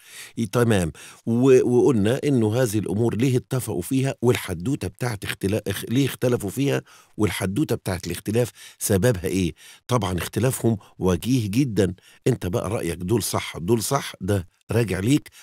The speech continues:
مع تكوين الملكة الفقهية اللي أنت لازم تستمتع بيها. طب بي-، تعالى بقى نخش بقى على الأ-، الأعضاء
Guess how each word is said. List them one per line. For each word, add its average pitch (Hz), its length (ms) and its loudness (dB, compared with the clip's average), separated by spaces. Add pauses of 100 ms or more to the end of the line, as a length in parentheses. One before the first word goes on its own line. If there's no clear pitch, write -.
(140)
مع 90 260 2
تكوين 143 760 0 (280)
الملكة 117 480 2
الفقهية 101 680 -2 (280)
اللي 110 140 4
أنت 120 140 0
لازم 110 240 2
تستمتع 85 500 -2
بيها. 76 180 -4 (260)
طب 131 180 4
بي-، 170 280 0
تعالى 170 340 2
بقى 185 120 4
نخش 160 340 2
بقى 151 380 2
على 113 200 0
الأ-، 98 400 -2
الأعضاء 87 720 -4